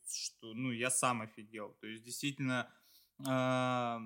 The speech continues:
э, непонятно, почему игровые индустрии так сильно боятся мнения вот,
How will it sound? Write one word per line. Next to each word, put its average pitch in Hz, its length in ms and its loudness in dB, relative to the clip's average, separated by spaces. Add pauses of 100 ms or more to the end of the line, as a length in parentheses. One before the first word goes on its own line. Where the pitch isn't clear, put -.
(800)
э, 151 180 0
непонятно, 139 680 4
почему 147 640 2
игровые 139 420 2
индустрии 147 500 0
так - 240 -2
сильно 143 460 6
боятся 127 680 4
мнения 127 580 0
вот, 117 280 -10